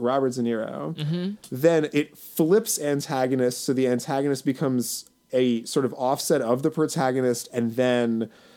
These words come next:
Speaker 1: this cardinal slash, like, this political force,
Speaker 2: Yeah.
Speaker 1: like, becomes the antagonist for the second half of the movie, which is, I think, ripe for, like, maybe a television season,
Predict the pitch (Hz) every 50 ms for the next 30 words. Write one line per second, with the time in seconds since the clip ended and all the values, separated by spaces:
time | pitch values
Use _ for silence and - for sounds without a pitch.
0 | - - _ _ _ _ _ _ 165 123 107 - - - 127 131 139 135 - -
1 | - _ _ - - - - 147 139 139 139 139 135 131 127 127 - - - 123
2 | 123 120 120 117 117 117 - - 139 120 113 113 - 120 - - - - 135 127
3 | 135 135 127 - 120 113 107 - - - 131 120 110 101 - 151 151 156 143 113
4 | 104 - - 117 110 - - - 123 113 110 110 110 104 - - - - - 120
5 | 123 - 117 123 120 117 113 - 117 107 107 101 107 107 110 110 - - - 139
6 | 127 120 113 110 - - 123 117 - 107 107 - 120 110 107 - - 107 104 104
7 | 120 143 165 170 151 123 113 107 104 - 113 110 - - - - - - - -
8 | - - - - _ 160 170 180 180 - 190 170 190 175 165 160 - - - 202
9 | 202 185 180 175 165 - - - _ _ _ _ _ _ _ _ _ _ _ _
10 | _ _ _ _ _ _ _ - 160 131 135 156 160 160 160 160 - - - 156
11 | 143 139 135 123 131 127 127 135 131 139 139 131 120 - - - - 131 147 175
12 | 175 220 233 220 285 277 262 247 - 254 254 254 240 269 269 262 262 254 262 254